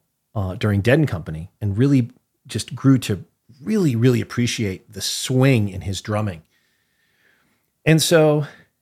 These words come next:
this statement, of course, if it was designed to tamp down <laughs> a outpouring of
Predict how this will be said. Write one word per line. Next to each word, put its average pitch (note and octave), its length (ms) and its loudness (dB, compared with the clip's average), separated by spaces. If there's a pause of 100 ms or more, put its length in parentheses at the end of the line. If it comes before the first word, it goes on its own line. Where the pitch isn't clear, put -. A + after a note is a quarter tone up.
(160)
this F3 240 4
statement, G#2+ 480 -2
of G#2+ 160 -10
course, - 800 -4 (120)
if B2 160 -4
it A#2 80 -4
was A2 160 0
designed B2 640 2
to A2+ 180 -2
tamp D3 500 -2
down B2 680 0 (420)
<laughs> - 460 -12
a A#2 400 2
outpouring B2 760 0
of G2+ 460 -8